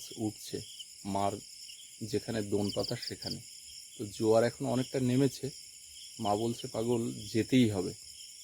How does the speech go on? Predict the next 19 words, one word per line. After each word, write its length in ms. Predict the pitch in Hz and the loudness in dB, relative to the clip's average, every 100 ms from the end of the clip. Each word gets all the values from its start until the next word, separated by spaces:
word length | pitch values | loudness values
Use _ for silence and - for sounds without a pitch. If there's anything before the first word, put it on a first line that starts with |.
| - - - | -18 -14 -8
ওই 500 | - 98 101 - - - - - - | -4 -4 -4 -8 -10 -14 -16 -16 -10
এখনও 520 | 107 110 143 135 127 113 - - - 107 | -8 -4 2 6 6 2 -6 -16 -10 -8
নাকি 240 | 101 110 | -6 -4
মাছের 380 | 101 98 - 110 - | -2 -2 -4 -6 -2
আওয়াজ 280 | 95 95 92 - | 0 0 0 -8
মা 140 | 101 | -8
শুনতে 340 | - - 98 90 | -8 -8 -6 -4
পাচ্ছে। 320 | 92 - - - - - - - - | -4 -6 -10 -12 -14 -18 -18 -16 -16
তো 80 | - | -12
মা 300 | 95 98 101 | -6 -4 -2
আর 80 | 104 | -2
আমি 180 | 107 107 | -2 -2
যাব, 380 | 101 104 107 139 - - - - - - - - | 0 0 -2 -4 -8 -18 -16 -18 -18 -18 -18 -10
অনেকটা 340 | 95 98 - 107 | -6 -4 -2 0
রিস্ক, 400 | 107 127 - - - - - - - | 2 2 0 -10 -18 -18 -18 -18 -10
এখনও 300 | - - 117 | -8 -4 -4
জল 340 | 104 101 104 110 | 0 2 4 4
আছে। 320 | 104 - 120 - - - - - - - | 2 -2 -12 -14 -18 -18 -18 -18 -12 -6
তো 360 | - 101 - | -4 -4 -6